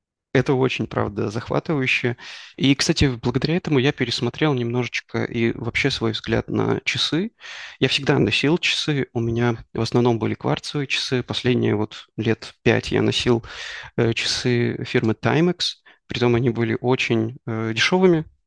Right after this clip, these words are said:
стоили, наверное, порядка четырех тысяч рублей. И они были очень удобными, неприхотливыми и простыми. Сейчас я перешел на,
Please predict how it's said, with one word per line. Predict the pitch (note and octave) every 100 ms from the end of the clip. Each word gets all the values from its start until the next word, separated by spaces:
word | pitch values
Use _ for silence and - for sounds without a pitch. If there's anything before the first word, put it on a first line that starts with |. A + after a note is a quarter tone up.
| _
стоили, | - - B2 A2+
наверное, | G#2+ A2+ A2
порядка | - A2 G#2+ - G#2 A2
четырех | - - A2+ -
тысяч | B2 - -
рублей. | A2+ C#3+ G3+ - - - - C3
И | - B2+ - -
они | B2+ D3
были | A#2+ C3 A#2+ A2+ G#2+ -
очень | - - A#2+
удобными, | B2 E3+ F3 D#3 C3+
неприхотливыми | A#2 - - - D#3+ E3 B2
и | A2
простыми. | - - G3+ G3 D3 - - -
Сейчас | - - -
я | C#3
перешел | - B2+ - D3
на, | A#2+ A#2+